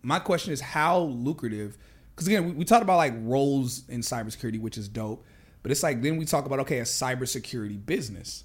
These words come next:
as well. So whether we're talking cybersecurity or a cybersecurity business, like, how lucrative is, like, that industry, those roles? Like, how lucrative would you say that is?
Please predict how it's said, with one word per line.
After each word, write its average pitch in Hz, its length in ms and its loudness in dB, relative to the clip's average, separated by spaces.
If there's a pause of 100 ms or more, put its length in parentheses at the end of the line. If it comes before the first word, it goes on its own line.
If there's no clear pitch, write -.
as 107 160 -8
well. 113 340 -2 (260)
So - 180 2
whether 143 160 4
we're 165 80 2
talking 175 260 2
cybersecurity 151 1000 0
or 127 400 2
a - 40 -10
cybersecurity 131 680 -2
business, 127 360 -2
like, 110 100 -6
how 156 240 0
lucrative 113 800 -2 (100)
is, 120 320 -2
like, 104 260 -4 (180)
that 107 340 -4
industry, 135 600 -2
those 104 300 -8
roles? 120 440 -4
Like, 95 120 -10
how 139 180 -2
lucrative 131 400 -4
would 104 100 -8
you 104 60 -10
say 110 180 -8
that 101 160 -10
is? - 300 -12